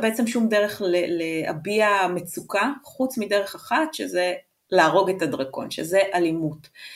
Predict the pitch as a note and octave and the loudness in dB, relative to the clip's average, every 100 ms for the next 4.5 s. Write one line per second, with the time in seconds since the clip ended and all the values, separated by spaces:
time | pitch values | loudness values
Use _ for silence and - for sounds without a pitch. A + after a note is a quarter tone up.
0 | - - - F3 A#3 F4+ F4 G3 A#3+ C4 | -20 -12 -6 -2 0 0 0 0 2 4
1 | A3 A3+ F3 D3 D#3 E3+ E3 - A#3 A#3 | 2 0 -2 -2 -2 -6 -6 -6 -4 -2
2 | G3 F3+ F3+ B3+ C4 B3+ A3 - C4+ C#4 | -4 -4 -4 -4 -2 0 0 0 2 4
3 | A3 G#3+ - A3 A3+ A3+ - F#3 F3+ E3+ | 2 0 0 0 0 -6 -6 -2 0 0
4 | F3 F3 F3 C#4 | -2 -4 -2 0